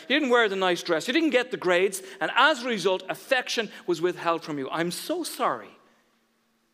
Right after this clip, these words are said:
if that's the life you have lived, if that's what's familiar to you. For you, for some of you, you clamor. You just can't get enough of it. You clamor towards attention and accolades like it's a drug.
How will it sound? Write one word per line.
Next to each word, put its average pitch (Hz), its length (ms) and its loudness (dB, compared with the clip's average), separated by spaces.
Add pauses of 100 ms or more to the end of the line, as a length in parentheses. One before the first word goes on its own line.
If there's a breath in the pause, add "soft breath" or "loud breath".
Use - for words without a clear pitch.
(600)
if 151 120 -8
that's 175 260 -2
the 170 80 -4
life 147 220 -4
you 127 80 -10
have 120 140 -12
lived, - 320 -20 (260)
if 127 120 -16
that's 175 260 -2
what's - 240 -8
familiar 147 460 -4
to 127 140 -16
you. 101 80 -18 (2000)
For 170 160 -4
you, 214 320 -2 (380)
for 165 100 -4
some 247 240 -2
of 190 80 -2
you, 202 220 -2 (200 loud breath)
you 175 120 -4
clamor. 277 680 -4
You 220 140 -6
just - 400 -8
can't 349 300 -10
get 311 120 -2
enough 269 280 -4
of 170 100 -16
it. - 180 -18 (340 soft breath)
You 208 100 -10
clamor 277 520 0
towards 165 540 -4 (540 loud breath)
attention 196 500 -4
and 202 220 -8
accolades 143 480 -4
like 143 160 -4
it's - 120 -12
a 123 60 -10
drug. 131 680 -6